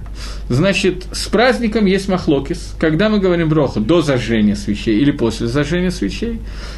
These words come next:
есть махлокис поским на эту тему, есть разные мингагим, как делать. Та-, каждый как делает, так и делает. Но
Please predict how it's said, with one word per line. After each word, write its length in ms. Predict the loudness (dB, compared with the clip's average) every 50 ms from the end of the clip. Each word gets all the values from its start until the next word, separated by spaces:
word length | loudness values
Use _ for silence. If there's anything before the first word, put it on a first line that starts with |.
| -6 -2 2
есть 220 | 2 2 2 2
махлокис 760 | 0 0 0 2 2 2 2 2 0 -2 -2 -4 -10 -10 -10 -10 -10 -10 -8 -2 0
поским 380 | 2 2 2 0 0 0 0
на 80 | 2 0
эту 180 | 0 0 -2
тему, 420 | -2 -2 0 0 0 0 -2 -2 -4 -8 -10 -8 -4 2
есть 260 | 4 4 4 4 4
разные 340 | 4 4 4 2 2 0 2
мингагим, 500 | 2 2 2 2 0 0 0 0 0 0
как 220 | 0 0 0 0
делать. 320 | 2 0 2 2 2 -2 -2 -6 -10 -10 -10 -10 -10 -10 -12 -10 -10 -10 -10 -8 -10 -4 0
Та-, 180 | 2 4 4 2
каждый 440 | 2 0 2 2 2 2 0 0 0
как 200 | 2 0 0 2
делает, 400 | 2 2 4 4 4 2 0 0
так 220 | 0 0 2 0
и 40 | 0
делает. 400 | 0 0 0 0 -2 -4 -6 -8 -10 -12 -12 -12 -10 -10 -10 -8 -2
Но 400 | 0 2 4 4 4 2 0 -4